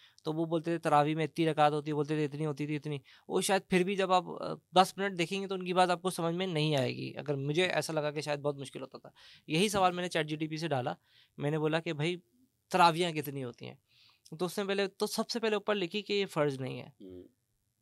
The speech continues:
Speaker 1: पहले तो उसे क्लियर करा, फिर उसने बोला कि मैं कोई आलिम, पहले तो उसने बोला, "मैं कोई आलिम नहीं हूँ, मैं कोई मुफ्ती नहीं हूँ।" पहले उसने अपने आप को बाहर निकाला।
Speaker 2: हम्म।
Speaker 1: उसने पहले बोल देता कि मैं
Speaker 2: हम्म।
Speaker 1: आलिम हूँ, फिर बोलता कि मैं चा-, अ, ये फ़र्ज़ नहीं है।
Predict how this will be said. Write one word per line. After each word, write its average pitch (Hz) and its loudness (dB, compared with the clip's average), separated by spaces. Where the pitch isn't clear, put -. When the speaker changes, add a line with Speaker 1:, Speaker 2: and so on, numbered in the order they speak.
Speaker 1:
पहले 170 0
तो 175 0
उसे 180 -2
क्लियर 151 -2
करा, 127 -8
फिर 175 -4
उसने 180 -4
बोला 190 0
कि 202 -4
मैं 202 -4
कोई 208 0
आलिम, 151 4
पहले 202 2
तो 220 -2
उसने 233 -2
बोला, 240 2
"मैं 233 0
कोई - 10
आलिम 180 2
नहीं 196 -6
हूँ, 285 -10
मैं 160 -4
कोई 202 0
मुफ्ती 185 -2
नहीं 143 0
हूँ।" 131 -6
पहले 165 0
उसने 185 -2
अपने 180 -2
आप 175 0
को 185 -10
बाहर 147 2
निकाला। 127 -6
Speaker 2:
हम्म। 95 -10
Speaker 1:
उसने 151 -6
पहले 175 4
बोल 175 0
देता 175 -4
कि 175 -4
मैं 175 -4
Speaker 2:
हम्म। 175 0
Speaker 1:
आलिम 151 2
हूँ, 147 -8
फिर 165 -6
बोलता 190 0
कि 196 -4
मैं 202 -4
चा-, 170 -6
अ, 139 4
ये 151 -2
फ़र्ज़ 170 4
नहीं 139 -2
है। 127 -10